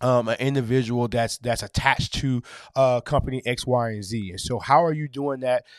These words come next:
as a leader? Um, and one of the best things for me in, in looking at this, uh, fostering a sense of belonging is, is, is where your intentionality is around creating conversations. I know for us, particularly in the Q S R space that we're in,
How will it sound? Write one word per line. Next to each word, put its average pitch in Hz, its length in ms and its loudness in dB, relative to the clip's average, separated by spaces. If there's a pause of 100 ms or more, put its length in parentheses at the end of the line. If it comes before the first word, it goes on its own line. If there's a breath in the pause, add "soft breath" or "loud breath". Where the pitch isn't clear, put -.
(160 loud breath)
as 135 220 0
a 120 60 -6
leader? 123 500 -2
Um, 120 280 -2
and 123 240 -6
one 147 240 6
of 165 60 2
the 147 60 4
best 135 300 2
things 139 200 -6
for - 120 -10
me 131 340 0 (540 soft breath)
in, 131 320 -4
in 127 180 -2
looking 147 300 0
at 127 240 -2
this, 135 300 0
uh, 113 260 2
fostering 135 460 4
a 120 40 0
sense 127 220 -4
of 120 60 -8
belonging 123 400 0
is, 110 140 -10
is, 131 260 -8
is 131 320 -6
where 127 280 2
your 139 220 2
intentionality 123 1000 2
is 117 280 -4 (340 loud breath)
around 131 760 4 (920)
creating 139 400 2
conversations. 120 800 0 (340 loud breath)
I 139 80 4
know 151 160 6
for 139 160 4
us, 143 200 8 (200)
particularly 135 480 0
in 127 60 0
the 120 60 -4
Q 147 200 0
S 123 160 0
R 127 160 2
space 127 300 -4
that 123 100 -6
we're 131 260 0
in, 117 260 -2